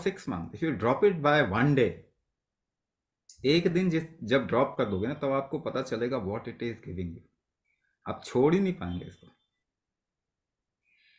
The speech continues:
क्योंकि ये आपकी लाइफ को इतना एम्पावर करेगा।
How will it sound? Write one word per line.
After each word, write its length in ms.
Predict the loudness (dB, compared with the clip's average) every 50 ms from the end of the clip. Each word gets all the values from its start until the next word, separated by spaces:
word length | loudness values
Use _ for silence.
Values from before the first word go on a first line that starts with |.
| _ _ _ _ _ -10
क्योंकि 220 | -10 -4 0 4
ये 60 | 4
आपकी 260 | 6 6 4 2 0
लाइफ 300 | 0 2 2 2 2 0
को 100 | -2 -2
इतना 260 | -2 -2 0 0 2 2
एम्पावर 380 | 2 2 4 4 4 4 2
करेगा। 640 | 0 0 -2 0 0 0 0 -2 -2 -4 -6 -10